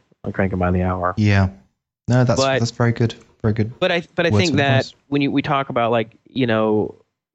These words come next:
Speaker 1: like, say, you know, building up a startup and get to a point where you make enough money that you don't, you don't really have to, uh,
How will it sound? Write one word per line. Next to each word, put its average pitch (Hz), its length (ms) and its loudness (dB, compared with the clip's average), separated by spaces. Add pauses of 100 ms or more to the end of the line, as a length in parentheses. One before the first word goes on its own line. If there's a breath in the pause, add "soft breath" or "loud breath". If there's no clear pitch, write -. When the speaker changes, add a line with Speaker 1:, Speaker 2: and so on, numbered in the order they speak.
(680)
Speaker 1:
like, 135 120 0
say, 123 380 0
you 127 140 -2
know, 110 100 2
building 127 280 -2
up 127 80 -2
a 127 40 -4
startup 120 560 -2
and 113 240 -2
get 127 120 -2
to - 40 -4
a - 40 -6
point 117 220 -4
where 110 460 0 (300 loud breath)
you 123 80 2
make 123 180 0
enough 127 200 -2
money 117 160 0
that 117 100 0
you 117 100 -2
don't, 120 260 -2 (120)
you - 80 -4
don't 131 120 0
really 135 220 0
have 135 260 -2
to, 117 360 0 (140)
uh, 110 360 0